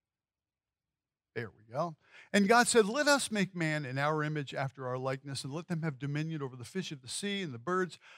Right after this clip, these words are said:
of the heavens." Notice that, by the way, "Let them have dominion." What is dominion?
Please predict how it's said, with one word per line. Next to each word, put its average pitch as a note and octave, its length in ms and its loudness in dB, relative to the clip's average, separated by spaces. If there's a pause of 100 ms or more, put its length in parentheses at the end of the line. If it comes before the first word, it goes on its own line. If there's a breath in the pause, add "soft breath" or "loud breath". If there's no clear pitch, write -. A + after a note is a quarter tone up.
of D3+ 180 4
the C#3+ 240 -6 (440 soft breath)
heavens." A3+ 500 6
Notice G3+ 360 2
that, F3+ 260 2
by D#3 120 0
the D3 100 -2
way, D#3+ 160 2
"Let E3 180 0
them F3 160 2
have F3 480 0 (2500)
dominion." E3 440 6 (640)
What C4 100 -4
is C4 100 -2
dominion? D#3 400 -4